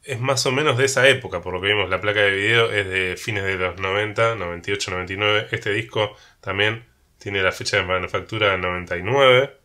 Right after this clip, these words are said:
¿Y de qué tamaño es? Es un disco de cuatro punto tres gigas. Es ide, obviamente. Esperemos que funcione. Y este otro sí, la verdad que es raro. Es un disco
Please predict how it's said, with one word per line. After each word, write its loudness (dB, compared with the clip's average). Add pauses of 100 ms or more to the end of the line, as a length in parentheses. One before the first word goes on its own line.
(100)
¿Y -2
de 0
qué -2
tamaño 2
es? -12
Es -6
un -4
disco 2
de 2
cuatro 0
punto -4
tres -2
gigas. -4 (180)
Es -10
ide, 4
obviamente. -2 (220)
Esperemos -2
que -10
funcione. -2 (1040)
Y -14
este -2
otro -2
sí, -2 (160)
la -6
verdad -2
que -2
es -2
raro. 4 (100)
Es -6
un -2
disco 0